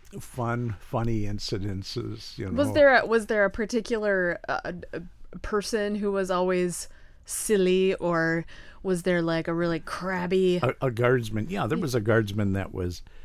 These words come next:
Speaker 1: <sighs> yeah, yeah, the, the punchy one of the group. He was the one who drove back after our, uh, little foray down to Superior.
Speaker 2: Yeah.
Speaker 1: You know.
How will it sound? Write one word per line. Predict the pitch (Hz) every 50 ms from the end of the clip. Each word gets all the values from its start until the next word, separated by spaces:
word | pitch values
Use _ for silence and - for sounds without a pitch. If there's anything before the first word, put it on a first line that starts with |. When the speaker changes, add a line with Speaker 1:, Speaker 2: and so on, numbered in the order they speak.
| - - - - - - - - - - -
Speaker 1:
<sighs> | - - - - - - - - - - - - - - - - - - - - - - - - - - - - - - - -
yeah, | - 220 151 135 131 107 - - -
yeah, | - 202 156 101 - -
the, | 131 131 104 - - - - - - - - - - - - - - -
the | - 117 117
punchy | - - - 143 139 123 - 135
one | 120 113 117 117 110
of | 110 107
the | 104 95
group. | 98 101 98 87 85 -
He | 143 160
was | 160 139 127 110
the | 113
one | 117 117 113
who | 110 104
drove | 104 101 110 113 110 107 92 101
back | 104 98 101 101 95 - -
after | 95 90 92 - - - 110 101 95
our, | 92 92 85 90 95 82 76
uh, | 80 78 76 - - - - - - - - - -
little | 110 107 92
foray | - - - - 123 120 117 110 107 107 107 107 104 104 107
down | 101 104 101 95 92 92
to | 95
Superior. | - - - 87 - - - 120 113 110 101 95 90 85 - - - - - -
Speaker 2:
Yeah. | - 202 185 170 -
Speaker 1:
You | - 90 92 92 92
know. | 87 82 85 90 80